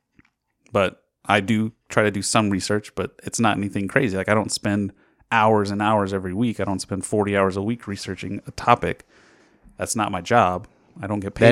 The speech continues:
Speaker 1: for
Speaker 2: is your
Speaker 1: this.
Speaker 2: job, boy.
Speaker 1: I try to spend two to four hours a week doing research for whatever the topic is. <clears throat> And at this point, that's really all I can, can spare to it. So,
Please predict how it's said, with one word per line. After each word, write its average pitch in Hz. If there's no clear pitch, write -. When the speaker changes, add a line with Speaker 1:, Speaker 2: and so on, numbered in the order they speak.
Speaker 1:
for 147
Speaker 2:
is 131
your 110
Speaker 1:
this. 90
Speaker 2:
job, 90
boy. 98
Speaker 1:
I 104
try 117
to 107
spend 110
two 123
to 123
four 120
hours 110
a 113
week 98
doing 104
research 98
for 95
whatever 98
the -
topic -
is. -
<clears throat> -
And 101
at 101
this 104
point, 113
that's 107
really 98
all 92
I 92
can, 90
can 92
spare 156
to 95
it. -
So, 95